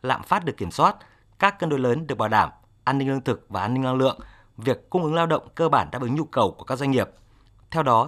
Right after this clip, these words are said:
sản xuất nông lâm nghiệp, thủy sản ổn định, bảo đảm tiến độ sản xuất, tái đàn, tái vụ, phục vụ nhu cầu những tháng còn lại của năm nay. Về hoạt động xuất khẩu, tính chung mười tháng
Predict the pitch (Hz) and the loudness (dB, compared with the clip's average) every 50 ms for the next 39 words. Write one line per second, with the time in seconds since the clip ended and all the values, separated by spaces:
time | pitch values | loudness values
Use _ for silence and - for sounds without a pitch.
0 | - - - 120 82 - - 165 - 151 143 143 143 143 139 143 139 139 139 139 | -2 -4 -4 -4 -2 -4 -6 -6 -4 -4 0 0 0 0 0 -2 -2 -2 0 0
1 | 131 120 92 - - _ _ _ _ - 139 104 - - 110 95 87 - 98 95 | 0 0 -2 -4 -8 _ _ _ _ -6 -6 -4 -2 -2 -2 -2 -2 -6 -6 -4
2 | 98 110 120 - - _ _ _ _ _ _ - 143 127 113 113 104 87 85 - | -2 -2 -2 -4 -8 _ _ _ _ _ _ 0 2 4 4 6 4 2 0 -2
3 | - 123 127 - - - 98 90 - - 175 202 - - _ _ - 107 107 - | -4 -2 -2 -2 -4 -6 -8 -4 0 2 2 2 0 -4 _ _ -6 -4 0 0
4 | 135 123 98 85 80 - - 101 123 123 151 160 - - - _ _ _ _ _ | 2 0 0 -2 -6 -6 -4 -4 -2 0 0 -2 -2 -4 -8 _ _ _ _ _
5 | - - 156 - - 143 - - - 139 160 170 165 - 139 113 90 98 104 92 | -4 -2 -2 -2 -2 -4 -4 -4 -4 -2 -2 -2 -2 -2 -2 -2 -2 -4 -6 -8
6 | 110 120 - 117 113 110 87 - - - 85 95 104 123 127 131 131 120 117 - | -8 -6 -4 -2 0 -2 -2 -4 -6 -8 -4 -2 0 2 2 2 2 0 -4 -8
7 | _ _ _ _ _ _ _ _ _ _ - 117 139 131 131 131 139 135 - - | _ _ _ _ _ _ _ _ _ _ -6 -2 0 2 2 2 2 0 -2 -2
8 | 101 - - 165 - - 180 123 90 - - _ _ _ 123 120 143 143 - 185 | -6 -8 -8 -8 -2 2 2 2 2 0 -4 _ _ _ -4 -4 -4 -4 -4 -4
9 | 165 156 131 101 - 104 104 104 123 | -2 -2 -2 -2 2 2 2 2 2